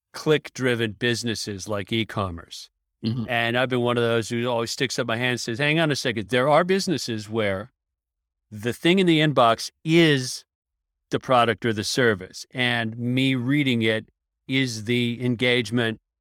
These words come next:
Speaker 1: and the, you know, the business equation that we're after." I'll usually bring up Stratechery as my example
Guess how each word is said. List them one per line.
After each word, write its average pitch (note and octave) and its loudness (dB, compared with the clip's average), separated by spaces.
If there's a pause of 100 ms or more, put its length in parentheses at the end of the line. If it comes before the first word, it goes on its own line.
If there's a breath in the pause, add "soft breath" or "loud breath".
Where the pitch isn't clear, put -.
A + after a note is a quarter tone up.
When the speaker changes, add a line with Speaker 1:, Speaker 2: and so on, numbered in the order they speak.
(120)
Speaker 1:
and A#2 -4
the, A2+ 0
you A#2 -2
know, G#2+ 0
the G#2 -6
business A#2+ -4
equation A2+ -2 (240 loud breath)
that A#2+ 0
we're A#2 2
after." A#2+ 2
I'll A#2+ 2
usually C#3 0
bring A#2 -2
up G#2 -4
Stratechery A#2+ -2
as G#2+ -4
my B2 0
example G#2+ -4